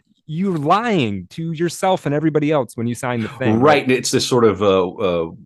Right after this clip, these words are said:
Speaker 2: uh, whitewashing the entirety of the German people and the entirety
Speaker 1: Right.
Speaker 2: of the Wehrmacht as Nazis.
Speaker 1: Right.
Speaker 2: Uh, even though the Na-, you know, Nazis were specifically, uh, the party.
Speaker 1: Right, right,
Speaker 2: Mm.
Speaker 1: right. Exactly. And so,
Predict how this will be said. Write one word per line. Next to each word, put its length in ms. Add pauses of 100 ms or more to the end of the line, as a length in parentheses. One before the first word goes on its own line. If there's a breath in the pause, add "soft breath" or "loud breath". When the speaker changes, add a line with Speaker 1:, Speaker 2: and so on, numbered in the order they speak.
(140)
Speaker 2:
uh, 240
whitewashing 920
the 120
entirety 560
of 120
the 80
German 360
people 400
and 140
the 60
entirety 680
Speaker 1:
Right. 40
Speaker 2:
of 60
the 160
Wehrmacht 580
as 640
Nazis. 680 (300 loud breath)
Speaker 1:
Right. 140
Speaker 2:
Uh, 360
even 240
though 120
the 300
Na-, 220
you 100
know, 220
Nazis 760
were 140
specifically, 840 (240 soft breath)
uh, 400
the 120
party. 360 (420)
Speaker 1:
Right, 240 (240)
right, 240
Speaker 2:
Mm. 140
Speaker 1:
right. 220
Exactly. 500
And 80
so, 180